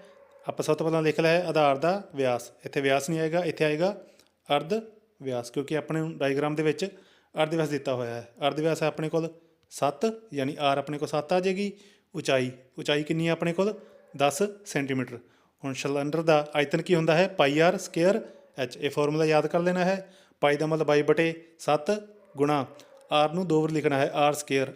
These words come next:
ਆਰ ਆਪਣੇ ਕੋਲ ਸੱਤ ਹੈ ਤਾਂ ਸੱਤ ਗੁਣਾ ਸੱਤ ਗੁਣਾ ਐਚ, ਐਚ ਯਾਨੀ ਉਚਾਈ, ਉਚਾਈ ਕਿੰਨੀ ਹੈ? ਦਸ ਹੈ। ਹੁਣ ਅਗਰ ਇਸ ਨੂੰ ਸੋਲਵ ਕਰੀਏ, ਸੱਤ ਨਾਲ ਸੱਤ ਕੱਟਿਆ ਜਾਏਗਾ ਤੇ ਬਾਈ ਦੀ ਗੁਣਾ ਸੱਤ ਨਾਲ ਕੀਤੀ, ਕਿੰਨਾ ਆ ਜਾਏਗਾ? ਇੱਕ ਸੌ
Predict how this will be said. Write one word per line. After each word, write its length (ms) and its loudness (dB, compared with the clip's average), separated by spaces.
ਆਰ 140 4
ਆਪਣੇ 220 -4
ਕੋਲ 140 0
ਸੱਤ 280 0
ਹੈ 180 2
ਤਾਂ 60 -8
ਸੱਤ 260 2
ਗੁਣਾ 300 2
ਸੱਤ 360 -2
ਗੁਣਾ 300 2
ਐਚ, 280 -2
ਐਚ 220 -2
ਯਾਨੀ 280 0
ਉਚਾਈ, 380 -2
ਉਚਾਈ 220 0
ਕਿੰਨੀ 280 0
ਹੈ? 280 2
ਦਸ 260 2
ਹੈ। 200 -6
ਹੁਣ 120 -2
ਅਗਰ 120 0
ਇਸ 140 -4
ਨੂੰ 100 0
ਸੋਲਵ 240 4
ਕਰੀਏ, 420 0
ਸੱਤ 240 -2
ਨਾਲ 180 2
ਸੱਤ 240 2
ਕੱਟਿਆ 260 2
ਜਾਏਗਾ 460 2
ਤੇ 80 0
ਬਾਈ 240 4
ਦੀ 80 2
ਗੁਣਾ 440 0
ਸੱਤ 280 2
ਨਾਲ 140 2
ਕੀਤੀ, 320 -6
ਕਿੰਨਾ 280 -2
ਆ 60 4
ਜਾਏਗਾ? 260 2
ਇੱਕ 100 -4
ਸੌ 240 0